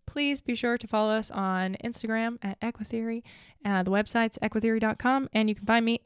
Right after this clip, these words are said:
everywhere else at Jet Equitheory. Um, and the last thing I'll say is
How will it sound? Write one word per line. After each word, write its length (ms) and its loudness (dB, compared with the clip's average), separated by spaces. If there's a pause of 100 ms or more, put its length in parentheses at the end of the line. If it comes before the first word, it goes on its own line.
everywhere 600 6
else 340 2
at 280 2
Jet 380 2
Equitheory. 640 -2 (600)
Um, 440 4 (120)
and 240 4
the 40 2
last 200 4
thing 140 -2
I'll 100 0
say 460 2
is 460 2